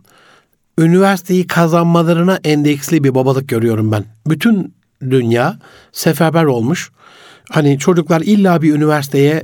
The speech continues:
girsinler, illa bir üniversite okusunlar, illa orada bulunsunlar. Hani az çok bu konuda mürekkep yalamışlığımız var aziz dostlarım. Sözümüze güvenebilirsiniz. İyi eğitimcilerden eğitim almışlığımız,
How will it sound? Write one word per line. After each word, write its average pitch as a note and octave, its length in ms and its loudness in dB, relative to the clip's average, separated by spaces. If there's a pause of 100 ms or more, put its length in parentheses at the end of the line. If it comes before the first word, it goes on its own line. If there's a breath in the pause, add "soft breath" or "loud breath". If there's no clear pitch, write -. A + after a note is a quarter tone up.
(120)
girsinler, C3+ 600 -2
illa E3 480 0
bir D3 120 2
üniversite C#3+ 400 -2
okusunlar, C3+ 580 -2 (520 loud breath)
illa F3 360 2
orada D3 340 0
bulunsunlar. C3+ 580 -2 (140)
Hani D#3 260 0 (680 loud breath)
az A#3 220 0
çok F3+ 180 -2
bu F3 140 -2
konuda E3 280 0
mürekkep D#3+ 420 0
yalamışlığımız D3 640 0
var D3+ 200 -2
aziz C3+ 280 -2
dostlarım. C3+ 460 -4 (880 soft breath)
Sözümüze D#3+ 800 0
güvenebilirsiniz. D3 920 0
İyi D#3 160 2
eğitimcilerden D3 880 0 (120)
eğitim C#3 340 0
almışlığımız, C#3 720 -2